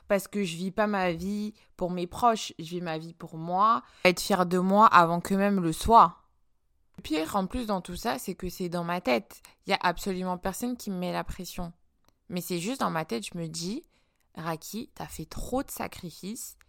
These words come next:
donc t'as pas le droit à l'échec. Au moindre échec, tu n'as pas le droit. »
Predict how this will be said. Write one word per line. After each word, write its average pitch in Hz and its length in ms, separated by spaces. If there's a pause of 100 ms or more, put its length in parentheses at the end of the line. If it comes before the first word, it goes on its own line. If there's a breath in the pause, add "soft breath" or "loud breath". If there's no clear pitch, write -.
(440)
donc 185 260
t'as 160 140
pas - 220
le 156 40
droit 170 480
à 208 100
l'échec. 202 600 (500 soft breath)
Au 202 140
moindre 208 360
échec, 220 460
tu - 160
n'as 185 80
pas 196 140
le 175 60
droit. » 156 280